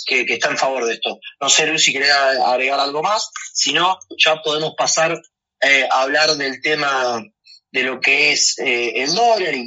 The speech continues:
y todo lo que tiene que ver con, con la, la brecha cambiaria, la enorme brecha cambiaria que tenemos, más de un cien, ciento veinte por ciento, imagino que debe estar siendo.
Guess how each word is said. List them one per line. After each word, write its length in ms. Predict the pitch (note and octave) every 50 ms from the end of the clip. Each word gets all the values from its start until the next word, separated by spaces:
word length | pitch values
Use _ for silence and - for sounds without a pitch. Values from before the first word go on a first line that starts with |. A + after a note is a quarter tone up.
| C3 C3 B2+
y 40 | B2
todo 160 | D#3 D3+ D3
lo 100 | C#3+ B2+
que 80 | B2
tiene 200 | B2+ C#3+ C#3+ C3+
que 80 | B2 B2+
ver 160 | C3 C3+ C3+ -
con, 260 | C3+ B2+ B2 A2+ - - - - - _
con 200 | - A#2+ A#2+ A#2+ B2 A#2+ A#2 A2+ G#2+ - _
la, 400 | - A#2+ A#2+ A#2 A2 G#2+ G#2 G2+ - A2+
la 140 | A#2 A#2+ B2
brecha 300 | C#3 D3+ - - - -
cambiaria, 500 | - B2 B2+ C3+ - F#3 F#3 D#3+ C#3 C3
la 120 | A#2+ A#2+ B2
enorme 360 | D3+ F#3 G3+ E3 D3 C#3 B2+
brecha 280 | B2+ C3 C3+ - - A2+
cambiaria 320 | A#2 A#2+ C3+ C#3 B2+ A#2
que 80 | A#2 -
tenemos, 340 | - D3+ - D3+ C#3+ B2+
más 160 | C3 C3+ C3+ C3
de 60 | B2+
un 80 | B2
cien, 340 | A#2+ - - D#3+ D#3+ D#3 C3
ciento 280 | - C#3 C3+ B2+ - -
veinte 180 | B2 A#2+ A#2+ G#2+
por 120 | A2+ A#2
ciento, 240 | A2+ - - - -
imagino 340 | A#2+ A2+ A2 G#2 - B2+ A#2
que 80 | A2+ A#2
debe 100 | B2 A#2+
estar 160 | - B2 -
siendo. 360 | - - D#3+ E3 E3 D#3 -